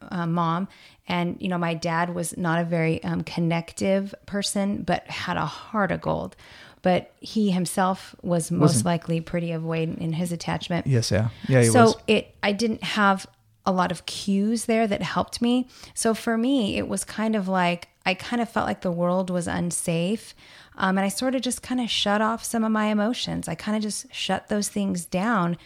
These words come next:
Speaker 1: Even then again, you'd look at me and go, "Gosh, she's enthusiastic.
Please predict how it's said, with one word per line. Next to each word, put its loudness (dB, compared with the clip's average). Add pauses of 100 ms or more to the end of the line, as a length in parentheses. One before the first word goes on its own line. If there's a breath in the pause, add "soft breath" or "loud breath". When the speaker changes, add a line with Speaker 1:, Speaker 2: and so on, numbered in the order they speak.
(320 soft breath)
Speaker 1:
Even 2
then 2
again, 2
you'd 4
look 0
at -2
me 0
and -2
go, -2
"Gosh, -6
she's -6
enthusiastic. -2